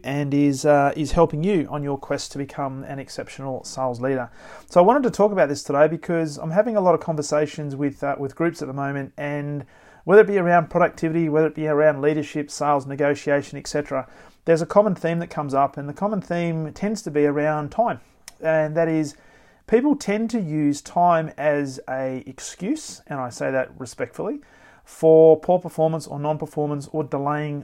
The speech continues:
performance, delaying various things. And it's often a case of, "Oh, I don't have enough time. There's too many other things to do." And when I'm working with these leaders and their teams, I'm constantly amazed at how often they just float through time, almost without a care in the world.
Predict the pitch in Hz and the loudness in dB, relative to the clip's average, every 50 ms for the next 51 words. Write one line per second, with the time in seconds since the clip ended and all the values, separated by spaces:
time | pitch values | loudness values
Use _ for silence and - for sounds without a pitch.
0 | - - - 143 - 143 131 127 123 113 - 135 135 139 139 139 131 135 135 127 | -12 -12 -14 -12 -10 -10 -10 -10 -10 -10 -8 -6 -6 -4 -4 -6 -6 -6 -6 -6
1 | 123 117 - - 131 123 123 127 120 - 160 156 156 147 156 185 185 - 190 175 | -6 -8 -10 -14 -14 -14 -14 -16 -10 -4 -2 -2 0 2 2 2 2 2 0 -4
2 | 165 - 160 151 143 143 - 139 139 156 156 151 147 147 131 156 147 147 143 139 | -4 -2 -2 -2 -2 -2 -4 -4 0 2 2 4 2 2 0 -4 -6 -6 -6 -6
3 | 135 131 127 - - - 131 131 127 120 - _ _ _ _ _ - - _ - | -6 -6 -8 -10 -10 -10 -8 -8 -8 -8 -10 _ _ _ _ _ -20 -20 _ -6
4 | - 147 147 - - 185 170 175 170 160 151 151 143 151 143 - 156 147 143 135 | -4 -4 -4 -4 -6 -4 -2 -2 -2 0 -2 -2 -2 -4 -6 -6 -6 -6 -6 -6
5 | - - 139 120 139 139 135 135 127 117 - _ - - 185 196 240 285 277 214 | -8 -10 -8 -4 -2 -2 0 0 -2 -4 -8 _ -2 0 2 2 4 4 6 6
6 | 196 233 233 240 262 233 170 180 160 151 143 147 160 165 160 160 156 135 147 147 | 8 6 6 6 4 2 4 4 4 4 6 6 6 8 8 6 4 2 2 0
7 | 143 135 - - - 226 233 196 170 170 175 165 - - - 226 240 247 240 - | 0 0 0 0 2 2 4 4 4 2 0 -2 -2 -2 2 4 4 4 2 0
8 | 226 202 185 175 160 151 151 156 156 147 139 131 117 - 151 143 135 - 175 160 | -2 0 2 2 2 0 0 0 0 0 0 -2 -4 -4 -6 -6 -2 2 4 6
9 | 156 170 170 - - 160 151 147 147 143 165 165 156 - - - - - 156 151 | 6 6 4 4 0 -2 0 0 0 2 2 2 0 0 -6 -10 -6 0 4 6
10 | 160 160 131 - - - - - - - 151 147 135 - - 147 139 131 123 - | 6 6 4 0 -6 -18 -20 -14 -6 -4 -2 -2 -2 -4 -4 -4 -4 -4 -4 -4
11 | - 202 220 214 208 208 190 - - 165 151 151 160 160 147 139 - - 160 147 | -2 -2 0 2 2 2 0 -2 -4 -2 2 4 4 4 4 2 -2 -4 -4 -4
12 | 147 139 143 131 131 127 120 117 113 | -2 -4 -4 -4 -2 0 0 -2 -2